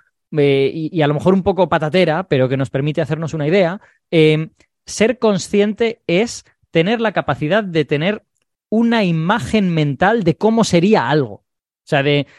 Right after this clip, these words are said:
eh, por ejemplo, yo puedo tener una imagen mental de, de cómo es el color rojo. O puedo tener una imagen mental de qué es ver una botella. Estoy ahora mismo viendo una botella, ¿vale? Eh, decimos que la diferencia entre consciente e inconsciente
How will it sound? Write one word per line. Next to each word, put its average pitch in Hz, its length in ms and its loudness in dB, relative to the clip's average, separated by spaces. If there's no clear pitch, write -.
eh, 156 400 4
por 143 100 0
ejemplo, 143 420 2
yo 143 200 2
puedo 190 160 2
tener 196 240 0
una 185 180 0
imagen 185 400 -2
mental 185 580 0
de, 151 440 2
de 139 280 0
cómo 185 380 0
es 196 300 -4
el 160 240 -6
color 175 260 2
rojo. - 340 -4
O 147 120 -4
puedo 170 160 2
tener 190 200 0
una 196 140 -2
imagen 190 420 -4
mental 175 480 -2
de 156 460 0
qué 185 240 2
es 160 140 0
ver 185 160 4
una 196 100 2
botella. 143 380 0
Estoy 135 180 -4
ahora 127 140 0
mismo 131 240 -2
viendo 123 200 -2
una 120 140 -6
botella, 113 420 -8
¿vale? 139 280 -2
Eh, 160 340 2
decimos 185 560 0
que - 80 -4
la 160 80 2
diferencia 165 400 0
entre 151 180 -4
consciente 190 600 -2
e 151 40 2
inconsciente 185 840 -2